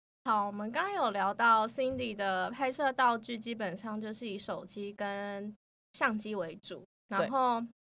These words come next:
Speaker 1: 其实我下一个问题本来是要问你说，哎，你本来手机预计要换哪一支？因为我记得你上一支，这，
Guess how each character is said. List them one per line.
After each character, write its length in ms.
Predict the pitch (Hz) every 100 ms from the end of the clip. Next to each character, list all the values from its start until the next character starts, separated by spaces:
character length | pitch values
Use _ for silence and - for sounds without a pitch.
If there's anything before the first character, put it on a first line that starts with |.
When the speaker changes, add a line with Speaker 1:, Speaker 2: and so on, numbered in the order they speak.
| -
Speaker 1:
其 100 | 339
实 120 | 403
我 200 | 415 311
下 260 | - 302 277
一 60 | 269
个 140 | 240
问 160 | 254 240
题 120 | 226
本 140 | 175
来 120 | 170
是 120 | 214 226
要 140 | 220
问 240 | 240 214
你 180 | 185 -
说， 360 | - 190 180 180
哎， 200 | - 277
你 180 | 302 226
本 200 | 208 170
来 120 | 180
手 240 | - 170
机 400 | 175 220 220 220 247
预 140 | 247
计 180 | 233 233
要 160 | 220
换 200 | 214 220 185
哪 160 | 143
一 40 | 170
支？ 200 | 208 226
因 100 | 311
为 100 | 330
我 160 | 233
记 180 | 190 262
得 80 | 240
你 200 | 214 175
上 260 | 175 226 220
一 80 |
支， 380 | 226 214 202 214 -
这， 160 | 311